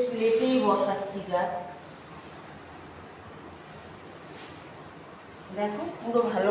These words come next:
মতো মিশিয়ে নিলাম। এবার আমি টবের মধ্যে, এই গাছগুলো কিন্তু আমার পুরো ছাদে থাকবে, একদম বৃষ্টি টিষ্টি মাথায় নিয়ে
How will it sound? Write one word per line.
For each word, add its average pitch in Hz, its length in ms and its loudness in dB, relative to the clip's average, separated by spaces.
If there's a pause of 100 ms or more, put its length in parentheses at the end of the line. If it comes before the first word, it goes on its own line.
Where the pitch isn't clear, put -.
মতো 220 180 6 (140)
মিশিয়ে 220 400 -2
নিলাম। 247 260 2 (880)
এবার 202 180 0 (100)
আমি 226 160 4 (2000)
টবের 180 400 0
মধ্যে, 190 280 0 (4000)
এই 233 60 6 (120)
গাছগুলো 254 480 10 (100)
কিন্তু 277 220 2 (120)
আমার 262 200 8 (1000)
পুরো 269 260 2 (180)
ছাদে 220 320 8 (120)
থাকবে, 180 280 2 (100)
একদম 175 260 -4 (160)
বৃষ্টি 208 420 -2
টিষ্টি 220 340 -2 (300)
মাথায় 185 440 4
নিয়ে 254 200 4